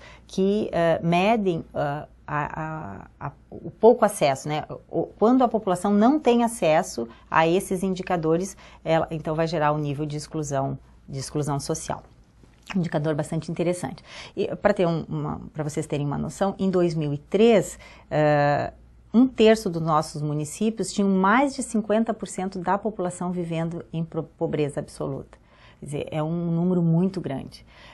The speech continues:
Eh, se a gente pensar em cento e sessenta milhões de pessoas morando na, na, na, em cidades, e a gente pensar que quatorze, eh, os municípios, o, com,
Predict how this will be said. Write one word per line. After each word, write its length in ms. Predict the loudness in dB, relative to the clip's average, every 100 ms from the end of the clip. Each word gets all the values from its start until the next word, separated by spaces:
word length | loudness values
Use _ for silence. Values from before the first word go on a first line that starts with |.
| -14 -6
Eh, 440 | -4 -2 -4 -6
se 220 | -10 -4
a 40 | -4
gente 240 | -2 -8
pensar 540 | -6 -6 0 2 2 0
em 140 | -6
cento 360 | -4 -2 -2 -4
e 20 |
sessenta 600 | -8 -4 -6 -4 -6 -8 -14 -14 -2
milhões 800 | 0 2 2 2 2 0 -2
de 80 | -8
pessoas 500 | -6 -8 -6 -6 -6
morando 600 | -4 -2 -2 -2 -2 -6 -12 -20 -20 -10
na, 360 | -6 -4 -6
na, 480 | -8 -8 -8 -8 -12 -16 -12
na, 220 | -8 -6 -6 -10 -20 -20 _ _ -16 -8 -8 -6
em 180 | -4 -4
cidades, 760 | -4 -6 -4 -2 0 0 -2 -8 -18 -6
e 180 | 0 4
a 60 | 4
gente 240 | 2 -4
pensar 520 | -4 -4 2 2 2 -2 -20 -10
que 200 | -4 -4
quatorze, 1000 | 4 4 4 -4 2 6 6 4 0 0
eh, 240 | -2 -2
os 260 | -4 -2 0
municípios, 720 | 0 0 0 -4 -2 -4 -4
o, 500 | -6 -2 0 -2 -4 -12 -8
com, 220 | -6